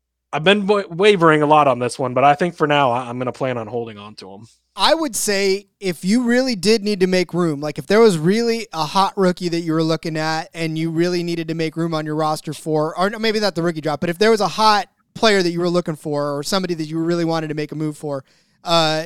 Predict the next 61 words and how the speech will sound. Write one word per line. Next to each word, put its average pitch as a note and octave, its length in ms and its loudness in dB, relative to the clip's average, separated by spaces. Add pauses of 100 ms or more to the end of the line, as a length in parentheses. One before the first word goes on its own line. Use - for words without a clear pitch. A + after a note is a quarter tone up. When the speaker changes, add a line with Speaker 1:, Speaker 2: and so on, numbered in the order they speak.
(160)
Speaker 2:
you B3 280 -12
could A#3 140 -4
probably A3+ 240 4
try F#3+ 320 4
to E3+ 220 -6
get F#3 320 -2
a E3 80 -6
couple F3+ 340 -2
of D3+ 100 -4
draft C#3+ 300 -6
picks C#3 180 -14
for A#2+ 180 -14
him. C3 180 -18
Really, F3 260 4
that's, E3 240 -4
that's G3+ 240 -2
about F#3 220 0
what F3 120 0
he's D3+ 160 -6
worth D3 240 -4
right D3 200 -6
now, C#3 220 -10
is C3+ 100 -10
maybe D3 200 -8
a C3+ 40 -10
second D3 340 -8
round, C3+ 380 -12 (340)
uh, C#3+ 460 -6 (340)
or E3+ 220 2
even E3 240 -2
a C#3 40 -8
first E3 360 -6
round D3+ 240 -6
next D3 260 -10
year D3 140 -8
or C#3 40 -8
something. D#3+ 240 -10
I E3+ 120 0
don't D#3 100 -4
know. C3+ 80 -8
Just D#3+ 240 -10 (480)
fish - 480 -2
out A#3+ 220 4
and G3 100 -8
see A#3 160 0
what G#3+ 160 0
you G#3+ 60 -2
can F3 160 -4
get F3+ 180 2
for F#3 140 0
him F3 80 -2
if D#3 100 -6
you D3 100 -4
really E3+ 220 0
need D#3+ 140 -6
to D3+ 60 -8
make D3+ 200 -8
room D3+ 260 -4
on C#3+ 140 -6
your C3+ 80 -10
roster. C3+ 480 -8